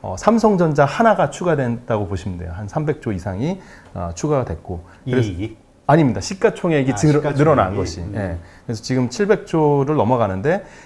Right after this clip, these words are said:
Speaker 1: 제가 예상할 때는 올해나 내년 상반기 그 사이에 충분히, 어, 중국 최초의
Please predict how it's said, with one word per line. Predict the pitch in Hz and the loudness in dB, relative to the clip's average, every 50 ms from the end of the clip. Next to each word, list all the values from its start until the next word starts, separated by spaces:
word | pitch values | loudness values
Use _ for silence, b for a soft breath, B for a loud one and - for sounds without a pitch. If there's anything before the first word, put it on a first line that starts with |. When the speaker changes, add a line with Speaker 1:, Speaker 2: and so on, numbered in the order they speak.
| B B | B B
Speaker 1:
제가 | - - 139 160 196 185 147 | 2 2 4 6 8 6 6
예상할 | 127 123 160 143 139 135 135 | 6 2 0 0 0 -2 0
때는 | - 135 127 110 | 0 0 0 2
올해나 | 110 123 127 127 123 120 | 2 0 2 2 0 0
내년 | 110 98 95 98 98 98 92 90 90 92 - | 0 0 0 -2 -2 -2 -4 -4 -8 -10 -12
상반기 | - - 151 139 139 143 135 127 113 110 120 113 107 - | -8 -4 -2 0 0 0 0 -2 -2 -4 -4 -6 -6 -6
그 | - - 107 | -10 -12 -10
사이에 | - - 156 135 101 104 131 117 90 B B B B | -6 -4 -4 -4 -4 -4 -6 -8 -8 B B B B
충분히, | B - - 190 175 165 170 165 156 151 139 139 143 B B B B B B - | B -4 -4 -2 -2 0 0 0 0 0 -2 -4 -6 B B B B B B -6
어, | - 104 101 98 95 | -6 -4 -4 -4 -2
중국 | - - 139 139 143 147 143 | 2 4 4 4 4 2 0
최초의 | 143 - 185 180 - - 165 147 135 131 120 110 101 | 0 -4 -4 -4 -2 0 0 0 2 2 -2 -2 -4